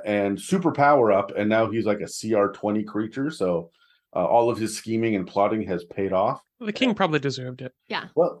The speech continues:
Speaker 1: he has an army, and they're going to invade the world somewhere around s-,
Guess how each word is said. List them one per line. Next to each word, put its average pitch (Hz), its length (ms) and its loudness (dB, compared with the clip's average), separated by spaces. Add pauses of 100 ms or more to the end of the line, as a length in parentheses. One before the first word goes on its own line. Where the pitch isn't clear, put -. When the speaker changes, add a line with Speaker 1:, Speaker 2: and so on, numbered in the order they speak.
Speaker 1:
he 190 120 -2
has 214 160 4
an 196 80 2
army, 185 500 4
and 139 160 4
they're 151 200 2
going 147 200 2
to 143 140 2
invade 131 400 2
the 135 80 4
world 131 400 2
somewhere 151 600 0
around 123 500 4
s-, - 480 -10